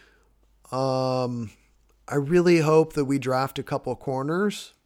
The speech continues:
I've heard this is a good cornerback draft class because we desperately need corners.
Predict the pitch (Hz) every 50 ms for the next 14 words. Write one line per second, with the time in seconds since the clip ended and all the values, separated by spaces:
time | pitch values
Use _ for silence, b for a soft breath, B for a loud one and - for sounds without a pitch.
0 | _ _ _ _ _ _ _ _ - _ _ - 123 - 156 160 160 151 160 151
1 | - 147 135 135 123 123 135 127 117 - - 123 117 127 139 143 135 135 135 139
2 | - - - 151 139 135 139 - - - 165 170 180 180 - - - b b b
3 | b b b b _ - 131 - 156 139 143 147 135 120 123 120 120 - - 131
4 | 123 120 123 120 120 120 120 - - 123 117 123 135 160 175 175 - -